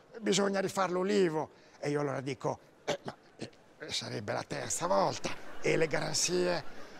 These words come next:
"No, questa volta è scritto tutto nero su bianco dal suo bravo notaio. Questa volta niente democrazia. Tu sei il monarca assoluto con potere di vita e di morte.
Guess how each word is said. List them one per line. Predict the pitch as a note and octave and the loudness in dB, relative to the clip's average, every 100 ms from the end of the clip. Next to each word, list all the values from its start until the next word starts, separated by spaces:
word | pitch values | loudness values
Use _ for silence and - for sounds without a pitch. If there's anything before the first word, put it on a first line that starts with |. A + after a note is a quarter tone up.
| - | -8
"No, | - G3 F3 - - - | 4 6 6 0 -20 -20
questa | - D3 - D#3+ | -6 -2 2 4
volta | D#3+ D#3+ D#3+ D3+ E3 | 6 6 6 2 0
è | |
scritto | D#3 - F#3 C#3 - - | 0 0 -4 0 0 2
tutto | F#3+ - - | 0 0 2
nero | F3 G3 G3+ G3 | 4 6 6 6
su | G3 - | 6 4
bianco | F#3 G3+ F#3+ G3 - G3 | 4 4 4 0 -4 2
dal | G3 | 4
suo | - G#3 | 4 2
bravo | F3+ F#3 F#3 G3 | 2 2 4 2
notaio. | G3+ - G#3 F#3+ F#3+ F#3+ - - - | 0 4 6 6 4 0 -2 -20 -2
Questa | - G#3 - | 4 6 6
volta | G3 G3+ F#3+ - E3+ - | 8 8 8 2 0 -2
niente | - F3+ F3 - | -2 2 2 0
democrazia. | D#3+ E3 D#3 D3+ C3+ - B2 A2+ - - - - - - | 0 2 0 -2 -6 -6 -6 -6 -8 -10 -12 -14 -14 0
Tu | - F#3 - | 4 4 4
sei | - - F#3+ F3+ - - | 2 4 6 4 0 -2
il | G#3 - - | -2 -2 -6
monarca | F#3 G#3 G#3+ G#3+ G3+ F#3 - G3+ - | 0 6 6 6 4 2 -2 -2 0
assoluto | G#3 - G#3 G#3 G3+ - F#3 - | 4 6 6 6 2 -2 -6 -4
con | - G3 | 2 4
potere | D3+ F#3+ G#3+ G#3 G3+ | 4 4 4 4 4
di | F3+ | 2
vita | F#3+ G#3+ G3+ - | 0 0 0 0
e | G3+ | 2
di | G3 | 4
morte. | G3 E3+ D3+ C3+ - | 6 6 4 -2 -8